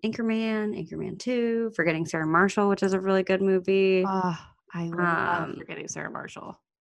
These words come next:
Speaker 1: Yeah, and maybe he, I don't know if he, um, maybe on some of them he just kind of, like, assisted, 'cause I'm, like, I'm looking at Popstar right now, and it was directed by, um, Jorma Taccone and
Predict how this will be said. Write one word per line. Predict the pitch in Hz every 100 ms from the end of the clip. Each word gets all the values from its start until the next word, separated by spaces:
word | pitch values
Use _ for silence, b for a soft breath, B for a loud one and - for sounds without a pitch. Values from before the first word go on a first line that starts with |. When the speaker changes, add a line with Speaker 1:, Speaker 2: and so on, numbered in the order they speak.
| _ - - -
Speaker 1:
Yeah, | 175 165 160
and | - 202
maybe | 220 277
he, | 359 - 320 285 -
I | 220
don't | 269
know | 254
if | 247
he, | - - 208 196 190 - _ _
um, | 185 180 190 190 196 - _ - _ _ _
maybe | - 196 190 196 185
on | - 170
some | 175 170
of | 170 165
them | 175 170
he | 160 151
just | - 143 -
kind | 165 143
of, | -
like, | - -
assisted, | - - 254 285 277 - - B B B B
'cause | 180
I'm, | 190
like, | 180 180 180
I'm |
looking | 175 165 170
at | -
Popstar | - 170 - 156
right | 156
now, | 156 147 151
and | 156
it | -
was | 156
directed | - 151 139 160 156
by, | - - - - 69 - - -
um, | 117 - 196
Jorma | 175 175 175 - -
Taccone | - 196 - 175 -
and | - -